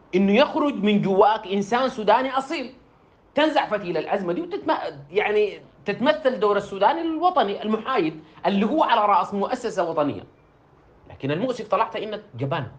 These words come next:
وطلعت انك عميل، وطلعت انك خواف at the same time. ما معقول. يعني خطابك اللي قلته في بورسودان تيجي تبلعه في، في، في، في مصر؟ تغيره تمامًا. ما احترمت الشعب السوداني وقياداته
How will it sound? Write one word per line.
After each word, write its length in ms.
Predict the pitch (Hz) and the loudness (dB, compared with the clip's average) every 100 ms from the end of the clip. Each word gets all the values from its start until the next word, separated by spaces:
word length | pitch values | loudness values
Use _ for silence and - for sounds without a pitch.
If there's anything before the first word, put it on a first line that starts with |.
| - _ _ _ _ _ - | -20 _ _ _ _ _ -16
وطلعت 360 | 101 135 175 - | -2 0 2 0
انك 260 | 185 208 | 0 0
عميل، 380 | 143 175 226 131 - - _ - _ _ - | 0 2 0 -2 -8 -18 _ -20 _ _ -6
وطلعت 340 | 127 196 202 | 0 0 0
انك 320 | - 269 262 | 0 0 2
خواف 600 | - 175 147 180 156 - | 2 2 4 4 4 0
at 180 | 113 101 | -4 -6
the 160 | 101 123 | -8 -14
same 180 | 107 | -14
time. 180 | 82 67 - _ _ - | -14 -16 -20 _ _ -10
ما 60 | 196 | -8
معقول. 380 | 226 143 113 113 - _ _ _ _ _ | -6 -6 -8 -12 -20 _ _ _ _ _
يعني 180 | 101 107 | -10 -8
خطابك 420 | - 151 214 202 | -6 0 0 0
اللي 100 | 180 | -2
قلته 180 | 202 - | -4 -6
في 60 | 156 | -8
بورسودان 380 | 135 160 190 185 | -8 -2 -2 -2
تيجي 160 | 185 | -4
تبلعه 260 | 190 185 160 | -4 -4 -4
في، 220 | 147 120 | -4 -8
في، 200 | - 120 | -8 -12
في، 140 | - | -12
في 140 | 113 131 | -10 -4
مصر؟ 280 | 202 - - - - - - | -4 -4 -10 -20 -20 -20 -2
تغيره 420 | - 185 214 233 | 0 2 2 0
تمامًا. 400 | 165 151 202 254 370 - - _ - - - - _ - - - | 4 4 4 0 -6 -12 -20 _ -20 -20 -20 -20 _ -20 -4 0
ما 80 | |
احترمت 420 | 262 - 294 330 311 | 2 4 4 4 -2
الشعب 280 | - - | -2 -2
السوداني 460 | 277 254 240 214 220 | -4 0 2 2 2
وقياداته 1000 | 208 208 202 202 226 247 240 233 208 | -4 4 4 4 2 0 -2 -4 -12